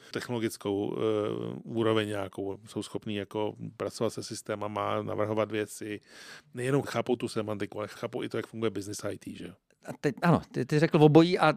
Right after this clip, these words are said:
Speaker 2: já jsem pořád slyšel to technický, souhlasím, ale třikrát souhlasím to jako biznisový, jo? To není o tom, to mít jako krásný a mít nádherný slovník, který za tři roky jako vytvoříme s velkýma nákladama, jo? To je opravdu o velmi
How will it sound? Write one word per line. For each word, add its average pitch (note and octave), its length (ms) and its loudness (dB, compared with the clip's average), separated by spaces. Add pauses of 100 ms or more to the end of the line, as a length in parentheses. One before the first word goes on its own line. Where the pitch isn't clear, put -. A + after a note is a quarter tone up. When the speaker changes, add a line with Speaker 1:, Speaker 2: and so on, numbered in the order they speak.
(140)
Speaker 2:
já C#3 80 4
jsem D#3+ 180 2
pořád D#3+ 180 10
slyšel E3+ 240 2
to D#3 100 2
technický, F#3 720 -2 (160)
souhlasím, C#3 880 6 (540)
ale D#3 320 6 (1080)
třikrát D#3+ 440 4
souhlasím F3 720 0 (720)
to E3 100 8
jako D#3+ 200 8
biznisový, D3 600 4
jo? D3 180 4
To F3 120 0
není F3+ 240 2
o D#3+ 100 6
tom, D#3+ 300 6 (220)
to D3 100 2
mít D3+ 100 4
jako D#3 180 0
krásný D3+ 640 2
a D#3 60 2
mít D3 140 4
nádherný D3 400 4
slovník, C#3 420 4
který C3+ 200 -2
za B2+ 100 0
tři - 140 -6
roky C3 200 0
jako C3 160 -2
vytvoříme C3 540 0 (300)
s - 60 -10
velkýma C3 340 4
nákladama, A#2 560 2 (140)
jo? C3+ 200 6
To D3 80 0
je D3+ 40 6
opravdu C#3+ 220 6
o C3+ 40 6
velmi D#3 260 6